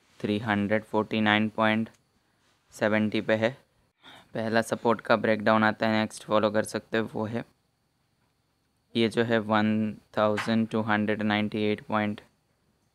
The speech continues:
नाइंटी पे इसका अगला स्ट्रॉन्ग सपोर्ट है। रेजिस्टेंस को देखते हैं तो इसका काफ़ी स्ट्रॉन्ग रेजिस्टेंस जो है वो है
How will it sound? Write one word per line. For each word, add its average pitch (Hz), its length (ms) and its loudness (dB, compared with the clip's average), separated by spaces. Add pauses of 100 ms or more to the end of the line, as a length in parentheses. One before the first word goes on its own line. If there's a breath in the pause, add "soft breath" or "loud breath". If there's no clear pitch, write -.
(120)
नाइंटी 104 460 -4
पे 101 180 -2
इसका 101 320 -2
अगला 107 260 -2
स्ट्रॉन्ग 101 560 -6
सपोर्ट 104 360 -2
है। 117 80 2
रेजिस्टेंस 110 640 -4
को 113 160 -2
देखते 107 340 -2
हैं 127 180 -6 (2500 loud breath)
तो 117 80 4
इसका 117 300 2
काफ़ी 117 400 2
स्ट्रॉन्ग 117 480 0
रेजिस्टेंस 117 640 0
जो 120 100 2
है 120 140 2
वो 107 200 0
है 120 160 -2